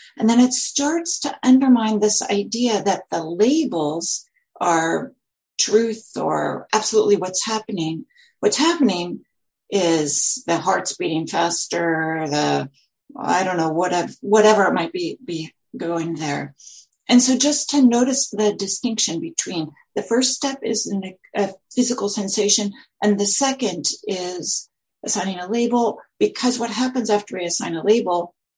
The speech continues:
lots of meaning goes, and then brrr, off we go into a little bit of a story. It may not, it may be a really short story about,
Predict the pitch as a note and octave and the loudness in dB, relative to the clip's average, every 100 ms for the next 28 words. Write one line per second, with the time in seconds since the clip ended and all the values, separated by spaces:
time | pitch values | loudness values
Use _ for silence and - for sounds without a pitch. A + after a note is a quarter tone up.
0 | - - F#3+ G#3+ G#3 - G3+ F#3 E3 E3 | -16 -8 -4 -4 -4 -4 -4 -6 -6 -6
1 | F3+ G#3 G3+ D3+ - - - _ _ _ | -2 0 0 -2 -4 -8 -14 _ _ _
2 | _ _ _ F#3+ - - - F3+ D3+ - | _ _ _ -6 -4 -6 -6 -4 -4 -4
3 | - B3+ G4+ - - _ - G3+ G#3+ G#3 | -2 2 4 2 -2 _ -4 0 2 4
4 | G3 D#3+ D#3+ - D3+ - E3+ - F3 D#3+ | 4 0 -2 -4 -6 -4 -4 -4 -4 -6
5 | - - G3+ E3+ E3 - - - C4+ D#4+ | -6 -2 0 0 -4 -8 -16 2 6 8
6 | E4 - B3 B3+ C4+ B3 G#3+ B3 B3+ A#3 | 8 6 8 8 8 8 8 6 4 2
7 | - B3+ - - - E3+ D#3 D3+ D#3+ _ | 0 -2 -4 -6 -2 -2 0 -2 -4 _
8 | _ _ _ _ - - F3 A#3 - | _ _ _ _ -12 -2 0 0 -2